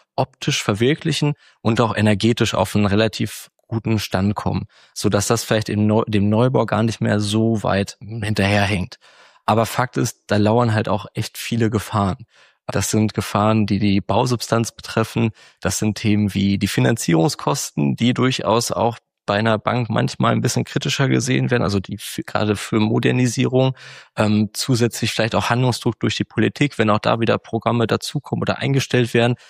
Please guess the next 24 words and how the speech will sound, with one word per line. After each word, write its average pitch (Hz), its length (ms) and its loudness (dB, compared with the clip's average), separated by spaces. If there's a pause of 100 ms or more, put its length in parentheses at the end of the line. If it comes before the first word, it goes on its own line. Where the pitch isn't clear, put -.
(220)
Da 95 120 0
habe 117 140 0
ich 101 120 2
einfach 110 200 2
den 104 160 0
Eindruck, 113 280 2
dass - 180 -2
der, 104 420 2
ähm, 98 380 0
Bestand 107 340 -2
da 110 60 4
ein 101 100 2
bisschen 104 260 0
mehr 104 260 2
hin 101 200 -2
und 95 160 0
her 110 160 2
gerissen 92 460 -2
wird, 110 240 0 (340)
also 104 240 0
im 107 160 2
Individualfall 101 1120 0
einfach. - 520 -10 (500)
Und 95 420 -4